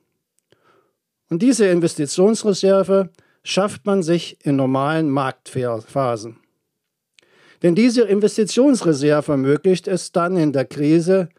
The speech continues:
die Aktienquote auf hundert Prozent hochzufahren. Hat sich der Markt wieder erholt, dann senkt man die Aktienquote wieder und baut erneut eine Investitionsreserve auf.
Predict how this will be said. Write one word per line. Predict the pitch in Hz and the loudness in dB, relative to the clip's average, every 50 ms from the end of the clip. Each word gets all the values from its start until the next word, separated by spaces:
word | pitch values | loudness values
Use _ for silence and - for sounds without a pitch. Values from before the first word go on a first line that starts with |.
| _ _ _ _ _ _ _ _ | _ _ _ _ _ _ _ _
die | - 131 | -10 -8
Aktienquote | - 139 147 139 - - 180 175 170 - - 156 160 160 170 156 165 123 | -8 -8 -8 -8 -4 -2 0 0 0 0 0 2 2 2 2 2 0 -2
auf | 131 131 123 - - | -2 -4 -6 -2 0
hundert | 160 165 165 170 165 - - | 0 2 2 2 0 0 -2
Prozent | - 160 147 - - 165 160 160 165 160 175 | -6 -6 -4 -2 0 2 2 2 0 -2 0
hochzufahren. | 165 156 143 123 123 - - 131 - - 139 123 117 110 110 101 101 104 _ _ _ _ _ _ _ _ _ _ _ _ _ _ _ _ _ _ _ _ _ _ _ _ _ _ _ _ _ _ | 2 2 2 0 -2 -8 -10 -12 -8 -6 -6 -6 -6 -8 -10 -12 -16 -20 _ _ _ _ _ _ _ _ _ _ _ _ _ _ _ _ _ _ _ _ _ _ _ _ _ _ _ _ _ _
Hat | - 190 - - | -6 -6 -4 -4
sich | - 175 - | -6 -6 -4
der | - 156 143 | -4 -2 -2
Markt | 147 147 143 - - _ | -2 -2 -4 -6 -8 _
wieder | 143 131 - 127 | -10 -8 -8 -8
erholt, | 113 107 - 160 190 214 214 214 - - _ _ _ _ _ _ _ _ _ _ _ _ - | -8 -4 0 2 4 4 4 2 -2 -8 _ _ _ _ _ _ _ _ _ _ _ _ -6
dann | 139 127 131 | -6 -4 -2
senkt | 127 160 175 180 180 190 | 0 0 -2 0 -2 -2
man | 180 170 156 | -2 0 0
die | 160 147 | 0 0
Aktienquote | 143 151 156 - - - - 165 - - - 151 151 156 156 - 160 147 135 | 0 -2 -4 -8 -10 -10 -8 -8 -8 -6 -4 -2 0 0 0 0 -2 -2 0
wieder | 147 147 147 156 156 151 143 - _ _ _ _ | -2 0 0 2 0 0 -2 -6 _ _ _ _
und | - 139 139 113 | -6 -6 -4 -2
baut | 151 143 139 151 139 | -2 -2 -2 -2 -4
erneut | - 139 123 123 131 135 143 160 160 160 - _ _ _ _ _ _ _ _ | -4 -4 -2 -2 0 2 2 0 0 -2 -6 _ _ _ _ _ _ _ _
eine | - 135 127 127 | -6 -6 -6 -4
Investitionsreserve | 131 131 135 131 - - 120 - - 156 156 160 160 156 - 165 143 - - 135 131 123 113 127 147 170 180 - | -6 -6 -8 -8 -10 -10 -12 -8 -2 0 2 2 0 0 -2 -4 -4 -4 -4 -6 -6 -6 -6 -6 -8 -8 -8 -6
auf. | - 147 131 110 104 - - - | -2 -2 -2 -2 -4 -8 -14 -20